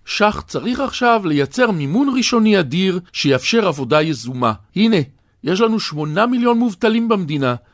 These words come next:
יש בתי חרושת ואפילו יש חומרי גלם נניח, אבל איך מזיזים את המערכת הזאת?" אמנם שכט יודע, יש לא מעט הון אמיתי במרתפי הבנקים הגדולים של גרמניה, אבל הם לא מוכנים להסתכן ולהלוות אותו.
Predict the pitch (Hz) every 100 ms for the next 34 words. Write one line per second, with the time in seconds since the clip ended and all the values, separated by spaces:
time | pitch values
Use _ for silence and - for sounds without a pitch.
0 | _ - 143 151 160 165 151 82 123 233
1 | 233 240 208 139 131 214 220 214 - 165
2 | 143 151 117 131 170 208 202 190 180 180
3 | 165 147 - - 131 156 165 185 - 190
4 | 165 185 147 180 185 208 190 196 214 226
5 | 208 143 123 107 107 - _ _ _ -
6 | 139 131 170 202 202 165 160 - 131 123
7 | 135 127 143 _ - 147 - 151 160 190
8 | 190 - 170 175 131 156 170 156 139 165
9 | 165 165 151 127 135 165 156 120 131 156
10 | 156 147 117 120 131 147 139 127 120 117
11 | 113 104 101 101 - 143 160 156 160 175
12 | 202 208 208 190 196 180 - 160 - 196
13 | 214 180 151 131 113 180 180 - 107